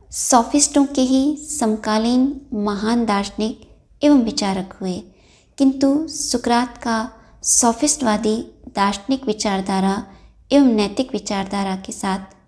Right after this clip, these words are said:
पर्याप्त मतभेद रहा। सुकरात के दार्शनिक विचार एवं नैतिक विचारों तथा सोफिस्टवादी विचारधारा के दार्शनिक एवं नैतिक विचारधारा में पर्याप्त अंतर हैं।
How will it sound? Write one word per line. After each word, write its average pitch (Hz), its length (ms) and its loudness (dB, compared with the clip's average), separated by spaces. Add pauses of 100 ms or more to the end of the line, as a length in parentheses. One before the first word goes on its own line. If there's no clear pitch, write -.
(160)
पर्याप्त 233 440 2
मतभेद 208 460 -4 (280)
रहा। 185 340 -2 (600)
सुकरात 247 640 0
के 277 400 0
दार्शनिक 214 720 -2 (420)
विचार 214 500 -2 (360)
एवं 254 140 4
नैतिक 214 480 0
विचारों 208 480 -2 (300)
तथा 233 240 -2
सोफिस्टवादी 220 800 -2
विचारधारा 202 680 -2
के 214 320 -8 (400)
दार्शनिक 214 640 0 (280)
एवं 240 140 0
नैतिक 214 420 0
विचारधारा 196 600 -2
में 202 240 -2 (360)
पर्याप्त 220 480 0
अंतर 185 360 -4
हैं। 180 340 -6